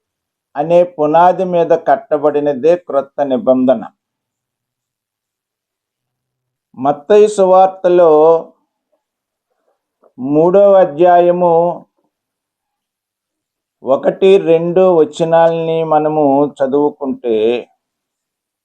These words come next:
"ఆ దినముల యందు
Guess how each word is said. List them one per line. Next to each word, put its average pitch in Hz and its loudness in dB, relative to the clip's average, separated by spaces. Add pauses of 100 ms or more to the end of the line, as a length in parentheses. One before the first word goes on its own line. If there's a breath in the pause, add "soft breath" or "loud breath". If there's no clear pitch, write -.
(1300)
"ఆ 147 0
దినముల 180 0
యందు 185 0